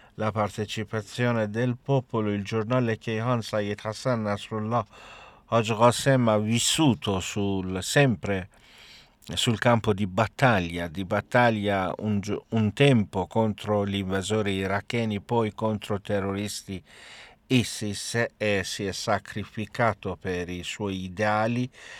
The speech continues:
Il giornale Kayhan ha pubblicato anche le immagini della polizia dura in Olanda, negli Stati Uniti, eh, contro i Novax, poi diverse commemorazioni nel mondo islamico, in tutto il mondo,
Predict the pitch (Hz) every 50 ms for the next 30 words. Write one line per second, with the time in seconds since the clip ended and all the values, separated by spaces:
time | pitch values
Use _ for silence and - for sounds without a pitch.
0 | - - - - - - - 101 110 107 101 113 113 110 117 123 127 120 117 -
1 | - 123 117 120 123 120 117 110 - 107 101 104 104 101 - 127 123 - - 113
2 | 110 113 107 - 117 113 107 107 104 104 101 101 107 107 117 123 127 123 101 95
3 | 101 101 101 98 - 98 95 95 95 95 95 92 90 87 87 - - 98 95 95
4 | 95 95 92 - - - - 117 113 107 104 95 90 85 87 92 120 135 131 107
5 | 98 90 85 82 73 - - - - - - - - - - _ - 87 95 98
6 | 98 95 98 104 104 107 104 95 101 98 95 95 95 92 90 92 - - - 110
7 | 107 - - - 104 101 98 104 107 107 104 - - 101 95 92 92 92 87 78
8 | 50 - 87 92 90 90 90 - - 110 104 104 101 95 - - - 98 104 104
9 | 98 90 - _ _ - _ _ _ _ _ _ _ _ _ _ _ _ - -
10 | - - - - _ - 110 110 107 107 113 120 120 117 110 117 120 123 131 -
11 | _ - - - - - 131 127 - 127 117 113 113 113 113 107 101 107 107 110
12 | 123 135 139 131 - - 120 107 - - 110 104 104 104 104 104 104 104 101 104
13 | 101 - - - 123 120 117 110 104 104 101 104 110 113 113 104 104 101 101 -
14 | - - 113 117 123 123 120 113 104 101 - 104 101 104 104 - - 170 151 -
15 | 160 156 151 151 151 156 151 143 107 90 82 82 76 69